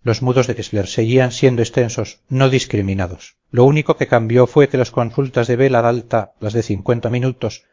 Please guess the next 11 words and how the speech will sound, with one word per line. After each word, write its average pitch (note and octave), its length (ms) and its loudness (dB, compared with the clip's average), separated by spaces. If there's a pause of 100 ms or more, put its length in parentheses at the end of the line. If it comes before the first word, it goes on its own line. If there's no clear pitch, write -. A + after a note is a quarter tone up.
(160)
empezaron B2 520 -2
a A2 40 -4
solicitarlas A#2 680 -2
los G2+ 220 -4
sanos. F2+ 500 -6
Naima C3 320 0
los A#2 180 -2
atendía A#2 520 0
por - 140 -6
las G#2 160 -6
tardes, B2+ 500 -4